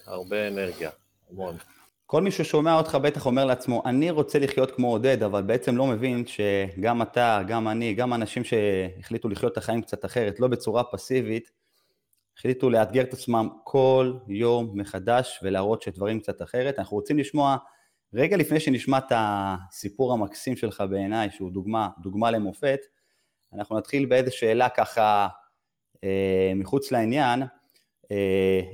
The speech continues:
Speaker 2: אם יש לך את ההזדמנות באמת לשבת לארוחה טובה, או סתם לאיזה מפגש על כוס קפה, עם איזה בן אדם שמבחינתך הוא איזשהו מנטור, אה,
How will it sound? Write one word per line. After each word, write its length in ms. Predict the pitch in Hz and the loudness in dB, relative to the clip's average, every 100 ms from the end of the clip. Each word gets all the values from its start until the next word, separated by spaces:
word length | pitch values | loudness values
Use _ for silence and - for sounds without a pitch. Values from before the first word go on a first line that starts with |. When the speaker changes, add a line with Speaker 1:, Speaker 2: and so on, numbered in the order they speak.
| 107 | -6
Speaker 2:
אם 100 | 139 | -6
יש 140 | - | -4
לך 100 | - | -2
את 140 | 147 | 2
ההזדמנות 640 | 127 104 104 113 127 131 98 | 2 0 0 0 2 0 0
באמת 320 | 110 123 - | -2 -2 -4
לשבת 480 | - - 131 117 98 - 110 104 | -4 0 2 2 0 -8 -18 -6
לארוחה 420 | 95 98 - 123 | -2 -2 0 -2
טובה, 460 | 117 104 113 107 | 0 0 2 2
או 280 | 95 107 104 101 98 | 2 2 2 0 -4
סתם 320 | - 135 113 | -2 0 0
לאיזה 200 | 107 110 | 0 -2
מפגש 380 | 101 101 117 110 | -2 0 0 0
על 80 | 98 | -2
כוס 220 | 123 - | -2 -4
קפה, 300 | 110 - 123 - _ _ _ _ | -8 0 -2 -2 _ _ _ _
עם 160 | - - | -6 -4
איזה 180 | 170 160 | 0 0
בן 160 | 147 | 2
אדם 260 | 139 156 151 | 4 4 2
שמבחינתך 540 | 131 113 - 107 - | 0 -4 -2 -4 0
הוא 120 | 127 | -2
איזשהו 340 | 120 120 - 110 | 0 -4 -4 -2
מנטור, 600 | 123 139 135 104 107 123 _ _ _ _ _ _ _ 104 | 0 0 0 0 0 -4 _ _ _ _ _ _ _ -2
אה, 560 | 104 104 101 101 101 | 2 4 6 6 4